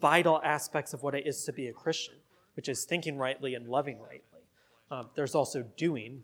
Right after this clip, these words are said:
but that's not the only realm. So maybe you'll understand my sermon applications a little better because of, of these comments. All right, now I want to talk about the applica-, well, any questions on that before I move on to the application process?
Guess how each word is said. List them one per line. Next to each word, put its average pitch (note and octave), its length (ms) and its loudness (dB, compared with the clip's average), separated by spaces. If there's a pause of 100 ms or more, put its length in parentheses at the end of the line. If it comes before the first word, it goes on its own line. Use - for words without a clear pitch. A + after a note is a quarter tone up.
but B2 300 0
that's C#3+ 200 -2
not C3 140 -8
the B2+ 160 -10 (120)
only A#2+ 420 -14 (140)
realm. B2 240 -10 (580)
So F#3 120 2
maybe F3+ 220 8
you'll D#3 140 10
understand C#3 680 0 (240)
my C3+ 220 -2
sermon C3+ 420 -6
applications B2 680 -8
a C#3+ 40 -2
little C3 160 -2
better B2 320 -6
because C#3 300 -12
of, G#3+ 60 -16 (400)
of D#3+ 140 -8
these - 200 -12
comments. - 420 -20 (680)
All E3+ 60 8
right, B2+ 180 6 (340)
now F#3+ 140 12
I B3 40 10
want B3 180 6
to G#3 80 0
talk F#3+ 240 6
about F3 260 12
the E3 180 2
applica-, F3+ 540 4
well, G#3 260 12
any A#3+ 180 10
questions G3 460 6
on C#3 140 4
that C3 180 -4
before D3+ 260 2
I D3+ 40 -2
move D3 200 -6
on C3+ 180 -2
to - 140 -6 (100)
the C3+ 340 -6
application C#3 600 -2 (120)
process? - 580 -8